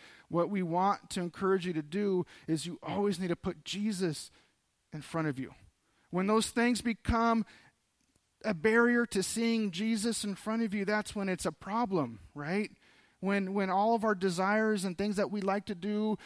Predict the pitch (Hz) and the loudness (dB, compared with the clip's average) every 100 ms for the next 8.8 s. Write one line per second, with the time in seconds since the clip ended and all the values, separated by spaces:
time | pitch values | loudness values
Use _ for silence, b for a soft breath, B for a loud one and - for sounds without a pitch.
0 | B - 185 160 - - 233 208 - 208 | B -4 -2 -2 -4 -4 -2 -2 0 0
1 | 190 190 180 196 202 214 196 185 214 214 | 0 -2 -4 -4 -2 0 0 4 4 4
2 | 240 214 208 190 226 220 214 160 190 208 | 0 0 -2 0 2 4 2 2 2 2
3 | 220 226 226 190 151 180 226 220 185 160 | 4 2 0 -2 -2 -2 0 0 -2 -2
4 | 220 220 208 - - 160 202 196 - - | 0 2 0 -2 -10 -6 -4 -4 -6 -8
5 | 180 175 - 156 - 165 175 165 139 - | -6 -6 -6 -10 -8 -8 -6 -6 -10 -12
6 | _ b b b b b 170 160 175 170 | _ b b b b b -4 -2 -2 -2
7 | 156 - 185 202 190 175 151 135 B B | -4 -2 2 2 2 0 -2 -2 B B
8 | 160 147 - 170 214 196 160 | -4 -4 -6 -4 2 2 2